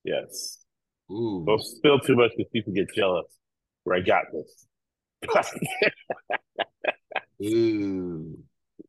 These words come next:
Speaker 1: Uh, so we got Green Bay Packers.
Speaker 2: Okay.
Speaker 1: Surprise last week. Not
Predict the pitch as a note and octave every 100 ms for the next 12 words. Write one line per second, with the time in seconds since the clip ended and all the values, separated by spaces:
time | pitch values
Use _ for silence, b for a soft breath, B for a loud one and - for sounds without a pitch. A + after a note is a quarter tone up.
0 | F2 E2+ F#2 G#2 G#2 G2 E2+ - _ _
1 | - B2+ A#2+ A2 A2+ F#2+ - A#2+ B2+ B2+
2 | B2 C3+ C3 - _ - A#2+ G2 - F2
3 | - E2+ F#2 _ _ _ _ _ _ A#2
4 | - C#3 C3+ A#2+ A#2 G2 F2 - G2 G#2
5 | - C3+ D#3 D#3